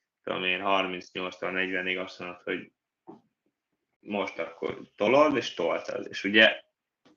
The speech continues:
az emberi agy, meg a, meg a, az emberi rendszer úgy működik, hogy valamit kap,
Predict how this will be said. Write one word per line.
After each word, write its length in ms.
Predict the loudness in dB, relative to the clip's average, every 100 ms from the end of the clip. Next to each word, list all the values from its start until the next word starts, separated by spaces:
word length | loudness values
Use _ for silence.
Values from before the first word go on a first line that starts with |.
| -8 -6 -4 -2
az 180 | 0
emberi 680 | 0 0 0 2 4 4 2
agy, 380 | 6 8 6 4
meg 180 | 2 4
a, 180 | 2 2
meg 280 | -4 -2 -2
a, 160 | -2
az 180 | -2 0
emberi 320 | 0 0 0
rendszer 360 | 0 -2 -2 -4
úgy 140 | -4
működik, 320 | -4 -6 -6
hogy 60 | 2
valamit 420 | 8 8 8 -4
kap, 440 | 2 4 4 0